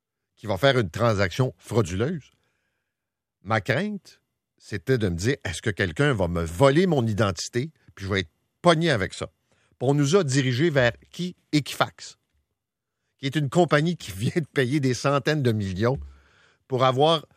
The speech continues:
échappé les données. Avez-vous entendu le gouvernement Legault parler beaucoup de cette question-là, à part de dire, euh, « On fait confiance à Desjardins » ? M'excuse, là,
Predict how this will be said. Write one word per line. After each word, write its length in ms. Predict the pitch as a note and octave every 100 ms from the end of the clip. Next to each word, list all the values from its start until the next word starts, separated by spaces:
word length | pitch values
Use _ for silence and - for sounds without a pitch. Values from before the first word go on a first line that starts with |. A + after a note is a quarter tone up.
| _ _ _ _ _ _ _ -
échappé 460 | D#3+ - C3 D3
les 160 | C3 E2+
données. 320 | D#2 C#2+ B1+ - _ _ _ _ _ _ _ _ _ _ _ _ _ _ _ _ _ _ _ _ _ _ _ _ _ _ _ _ _ _ _ _ _ _ _ -
Avez-vous 280 | A2 F#3
entendu 360 | G#3 C3+ G2+ A2+
le 60 | A#2
gouvernement 480 | G2+ F#2+ F#2+ B2
Legault 460 | C#3 F#2 E2 A#2+ D3 -
parler 480 | A#2 G#2+ A2 C#3+ C#3
beaucoup 340 | F#2+ F#2+ -
de 100 | A#2+
cette 180 | - G#2
question-là, 600 | A2+ G2+ - E2+ D2+ F#2+
à 100 | -
part 200 | - C3+
de 100 | A#2
dire, 320 | F2 B2 C#3 - -
euh, « 140 | F#2 G2
On 100 | F2+
fait 100 | A#2+
confiance 420 | A2 F2+ A#2+ A#2
à 60 | A2
Desjardins » ? 480 | F2+ E2 C#2 D#2+ C3 _ _ _ _ _ _ _ -
M'excuse, 520 | D3+ - G3 G3 A#2
là, 180 | C#3+